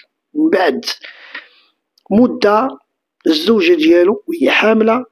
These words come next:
كان الأب ديالها مريض، قالت لي نمشي نشوف با، لم يتوانى ولو لحظة أنه يأزرها ويساندها،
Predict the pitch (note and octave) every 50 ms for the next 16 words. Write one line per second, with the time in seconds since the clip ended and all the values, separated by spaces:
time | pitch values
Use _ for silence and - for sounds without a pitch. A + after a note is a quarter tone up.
0 | _ - - E3 D#3+ D#3+ E3+ F3 D#3 D3+ D3 E3+ E3 D3+ D3+ C#3+ D3+ D#3 E3+ G3+
1 | A3 G#3+ G#3 - - - - - - - - _ _ _ _ _ _ _ - F#3
2 | G3+ G3+ - G#3+ F3 D3+ - G3 F3 - - - - - - D#4 D4+ _ - A#3+
3 | C4 C4+ C4+ C#4 C4+ - - - - F#3+ A3+ B3+ B3 A#3+ A#3 A3+ G#3 G#3 A3 G#3+
4 | G3+ G3+ G3 G3 F#3+ F#3+ G3 G3 A3+ B3+ C4+ C4+ - - A#3+ D4+ D#4+ F4+ E4+ D#4+
5 | D4 B3 A3+ G#3+ - - A3+ F#3+ A#3 D4 F4+ G4 F4 C#4+ - - - - - A#3+
6 | - -